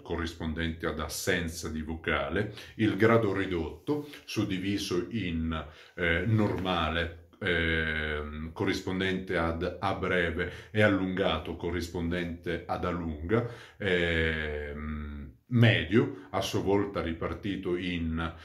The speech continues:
normale corrispondente a E breve e allungato corrispondente a E lunga, e infine,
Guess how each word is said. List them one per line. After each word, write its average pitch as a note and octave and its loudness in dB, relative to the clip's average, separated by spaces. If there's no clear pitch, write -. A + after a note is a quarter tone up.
normale G2+ 4
corrispondente F2+ -2
a D#2+ -2
E G2+ 4
breve D#2+ 0
e G#2 2
allungato G2+ 4
corrispondente E2+ -4
a D2+ 0
E D#2+ -2
lunga, E2+ 0
e E3+ 2
infine, A2+ 0